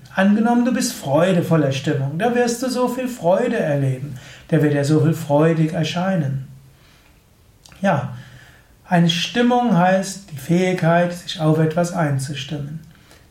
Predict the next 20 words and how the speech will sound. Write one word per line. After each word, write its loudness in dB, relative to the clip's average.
Du 2
hast 2
eine 2
gewisse 0
Fähigkeit, 0
diese 0
Stimmung 0
zu -6
bestimmen. -8
Überlege 2
auch, 2
wie 4
ko-, 0
welche 2
Stimmung 0
hätte 0
ich -6
denn 0
jetzt -4
gerne? -6